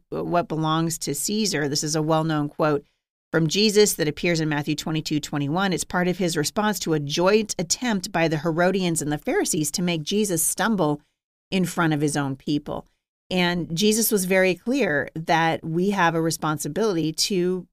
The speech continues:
pay our taxes. And so if it belongs to Caesar, then we pay it to Caesar. What's interesting about, uh, about what happened in, uh, covid was when the government stepped in and started shutting down the churches, the church had a responsibility to stand up and say, "No,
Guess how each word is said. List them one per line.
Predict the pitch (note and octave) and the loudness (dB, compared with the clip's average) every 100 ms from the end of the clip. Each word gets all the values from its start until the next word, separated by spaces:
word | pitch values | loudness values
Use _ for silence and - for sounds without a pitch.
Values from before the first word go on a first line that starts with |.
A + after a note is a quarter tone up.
| _ | _
pay | - - C#3+ C#3 | -14 -6 -4 -2
our | D#3+ F3+ | -4 -6
taxes. | C#4+ F#4+ - - - | -6 -8 -6 -6 -6
And | D#3+ | -4
so | - E3 | -2 -2
if | E3 | -2
it | E3+ | -4
belongs | E3 E3 E3 | -4 -4 -4
to | F#3 | -4
Caesar, | A3 G3 B3+ D#4 | -2 0 0 0
then | G#3+ D#3+ | 0 0
we | D#3 | 0
pay | D3+ D#3+ | -2 0
it | D#3 | 0
to | D#3+ | -2
Caesar. | F#3+ A3 E3 C3+ _ _ _ - | -4 -2 -2 -4 _ _ _ 0
What's | F3 F3 - | 2 2 0
interesting | A3 A#3+ A3+ - G3+ F#3 F3 F3 - | 0 2 0 2 2 2 0 -2 -2
about, | E3+ D3+ D#3 D3+ C#3+ - - | -2 2 4 4 2 -4 -4
uh, | D#3 C#3+ C#3+ - - | -4 -2 -6 -8 -4
about | E3 E3+ D#3 | 0 4 4
what | D3+ D#3+ | 4 2
happened | E3+ G3 F#3 - D#3+ D#3 - | 2 0 0 0 -2 -2 -4
in, | E3+ D#3 D3 D3 D3+ - _ _ - | -2 0 0 0 -2 -6 _ _ -10
uh, | G#2 D3 | -10 -8
covid | - B3+ E4+ A#3 B2+ C3 - _ _ _ _ _ | -2 2 4 2 -2 -4 -10 _ _ _ _ _
was | - F3 | 2 2
when | F3+ | 4
the | F3 | 0
government | D#3+ G3+ A3+ D#3 | 4 4 4 0
stepped | - E3+ E3+ | 2 2 4
in | A3+ | 2
and | F#3+ | 2
started | - E3 D3 | 2 2 2
shutting | - - F3+ F3 E3+ | 2 4 6 4 2
down | E3 D#3 D3 D3 | 2 2 2 0
the | D3 D3+ | -2 -4
churches, | - F4+ G4+ - B2 C3+ | 0 2 2 0 -2 -2
the | - | -4
church | - A3+ B3+ - | -2 2 2 2
had | E3+ | 0
a | D3+ | 0
responsibility | D3+ - D#3 D3+ E3 D#3 D3+ | 0 -2 -2 -2 0 0 0
to | |
stand | D#3 D3+ | -2 -4
up | |
and | D3+ | -2
say, | D3 C#3 | -4 -6
"No, | C#3 C#3 C#3 C3+ E3+ | -4 -6 -4 -2 -2